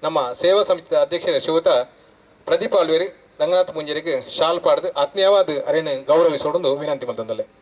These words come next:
ಆಪತ್ ಬಾಂಧವಿ ಒವ್ವೇ ಒಂಜಿ ಕೆಲಸ ಕಾರ್ಯಗೂ ದಾದೆತ್ತಲ್ ಇಂಚಿನ ಕೆಲಸ ಕಾರ್ಯ ಆವಡೊಂದು ಪಂಡ ಅವು ಯಾನುಲ್ಲೆ ಐನು ಮಲ್ಪುಗಾಂದು ಬಾರಿ ಪೊರ್ಲುಡು ಮುತುವರ್ಜಿ ವಹಿಸೊಂದು ಮಲ್ತನಾರು.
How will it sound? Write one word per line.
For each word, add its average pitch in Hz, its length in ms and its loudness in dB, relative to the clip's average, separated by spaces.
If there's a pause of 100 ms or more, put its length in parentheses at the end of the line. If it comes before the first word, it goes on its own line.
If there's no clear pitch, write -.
(240)
ಆಪತ್ 175 260 0
ಬಾಂಧವಿ 143 400 2 (440)
ಒವ್ವೇ 202 280 6
ಒಂಜಿ 196 220 2
ಕೆಲಸ 190 260 0
ಕಾರ್ಯಗೂ 175 720 2
ದಾದೆತ್ತಲ್ 180 440 2
ಇಂಚಿನ 165 240 -4
ಕೆಲಸ 170 260 -2
ಕಾರ್ಯ 170 220 2
ಆವಡೊಂದು 160 260 2
ಪಂಡ 175 180 0 (400)
ಅವು 143 100 4
ಯಾನುಲ್ಲೆ 175 600 2
ಐನು 147 160 -6
ಮಲ್ಪುಗಾಂದು 165 760 -2
ಬಾರಿ 156 180 2
ಪೊರ್ಲುಡು 180 440 0 (320)
ಮುತುವರ್ಜಿ 175 400 2
ವಹಿಸೊಂದು 165 280 -4
ಮಲ್ತನಾರು. 147 640 -4